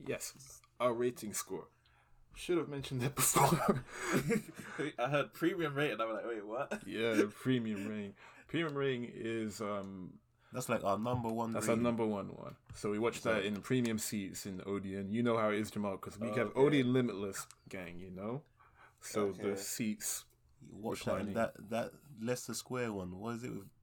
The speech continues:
Speaker 3: the theatre set up and all that?
Speaker 1: Yep, that one.
Speaker 2: Yeah.
Speaker 1: Can't
Speaker 3: Mm.
Speaker 1: wait for that to reopen, man. Um,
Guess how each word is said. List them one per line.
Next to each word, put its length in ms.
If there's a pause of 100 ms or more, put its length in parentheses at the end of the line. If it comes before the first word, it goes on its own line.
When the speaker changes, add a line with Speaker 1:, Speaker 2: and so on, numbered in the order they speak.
Speaker 3:
the 220
theatre 640 (280)
set 220
up 240
and 120
all 400
that? 140 (260)
Speaker 1:
Yep, 340
that 180
one. 80
Speaker 2:
Yeah. 640
Speaker 1:
Can't 140
Speaker 3:
Mm. 20
Speaker 1:
wait 140
for 100
that 80
to 80
reopen, 460
man. 220 (720)
Um, 400